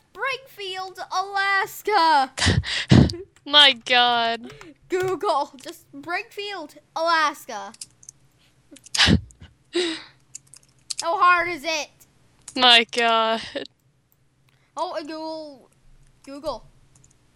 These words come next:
Speaker 1: Okay. And did you know that, that, that there's a flight simulator in Google Earth?
Speaker 2: There
Speaker 1: For
Speaker 2: is?
Speaker 1: pro-, for program Google Earth.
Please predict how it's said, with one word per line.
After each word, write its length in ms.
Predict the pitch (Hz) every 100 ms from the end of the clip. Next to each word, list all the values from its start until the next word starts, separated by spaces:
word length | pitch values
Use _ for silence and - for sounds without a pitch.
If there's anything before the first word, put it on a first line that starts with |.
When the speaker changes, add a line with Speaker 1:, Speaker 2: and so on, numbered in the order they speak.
| _ _ _ - _ _ _ _ _ _ _ - - _ - - - - _ _ - _ - _ - - 214
Speaker 1:
Okay. 540 | 214 208 247 247 269 _ _ _ _ _
And 100 | 240
did 140 | 370
you 60 | 523
know 80 | 523
that, 160 | 453 392 403
that, 140 | 370 -
that 160 | 339 320
there's 140 | 320
a 60 | 311
flight 340 | 403 381 320
simulator 580 | 311 247 269 247 247 240
in 80 | 240
Google 520 | 262 269 247 240 -
Earth? 540 | 175 220 392 - _ _ _ _ - - -
Speaker 2:
There 380 | 262 240 220 240
Speaker 1:
For 60 |
Speaker 2:
is? 60 | 349
Speaker 1:
pro-, 200 | 370 339 _ _ _
for 80 | 269
program 520 | 359 320 269 220 220
Google 400 | 240 220 214 202
Earth. 480 | 196 226 262 _